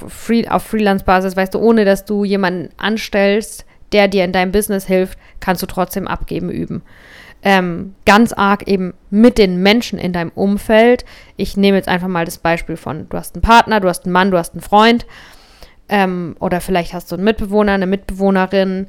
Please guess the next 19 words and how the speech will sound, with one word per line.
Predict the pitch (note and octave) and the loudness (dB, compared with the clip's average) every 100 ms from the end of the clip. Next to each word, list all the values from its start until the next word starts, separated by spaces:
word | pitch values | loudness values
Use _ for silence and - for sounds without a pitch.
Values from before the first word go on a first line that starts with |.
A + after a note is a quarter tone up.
| - _ _ | -14 _ _
ähm, | F#3 F#3 F#3 C#3 - - - _ _ _ - | -8 -8 -8 -10 -12 -16 -20 _ _ _ -6
einfach | G3 G3+ | -4 -4
die | - G3 | -4 -2
Menschen, | F#3+ G3 - G#3 A#3+ A3 | 0 -2 -4 -6 -6 -6
die | G#3+ F#3+ | -2 -2
in | F#3 | -2
deinem | F3 F3 F3 F3 D#3 - _ _ _ - | -2 -2 -2 -6 -12 -18 _ _ _ -6
aktuellen | G3 - G#3+ F#3 F#3 | -6 0 0 0 0
Leben | F#3 G3 F3+ | -2 -2 -2
bei | F3 | -4
dir | F3 | -4
mit | F3+ F3+ | -6 -4
dabei | F3+ G3+ | 2 2
sind, | G3+ F3 | 2 -2
kannst | - F3+ | -8 -12
du | G3 | -2
da | A3+ C4 | 4 6
auch | G3+ - | 4 0
abgeben. | - - F3 C#3+ | -6 -4 -4 -6